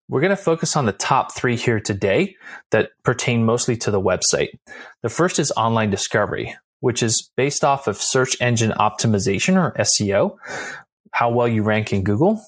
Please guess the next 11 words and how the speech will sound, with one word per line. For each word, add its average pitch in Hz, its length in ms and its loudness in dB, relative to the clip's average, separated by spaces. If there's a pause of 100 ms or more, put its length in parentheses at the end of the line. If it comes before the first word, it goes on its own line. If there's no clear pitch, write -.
(220)
and 123 80 2
also 123 440 0
ads 147 360 0
that 117 140 -2
drive 101 280 0
people 104 400 0 (420)
in 110 240 2
from 107 280 0
Google 104 320 2
and 98 120 0
other 95 460 0